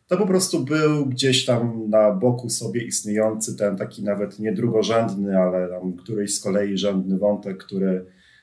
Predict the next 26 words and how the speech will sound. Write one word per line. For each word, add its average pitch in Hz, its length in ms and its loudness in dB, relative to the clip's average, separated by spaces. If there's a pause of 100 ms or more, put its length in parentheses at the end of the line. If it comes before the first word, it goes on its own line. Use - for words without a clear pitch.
de - 60 -2
facto 135 420 2
w - 200 -6
końcówce 131 500 0
się 123 100 -2
przerodził 117 540 0
właśnie 110 360 0
w - 80 -8
to 107 140 -4
napieprzanie 110 600 -4
zombiaków 110 800 -2
przez 107 260 -4
lokalsów, 117 640 -2
co 104 260 -6
w - 60 -8
sumie 104 260 -4
jest 98 420 -4
urocze 104 500 0 (520)
na 107 120 4
takim 107 280 -2
znowu 101 400 2
Silver 104 460 0
Age'owym 95 580 0
bardzo, 92 680 0
e, 90 60 -6
poziomie. 104 540 -4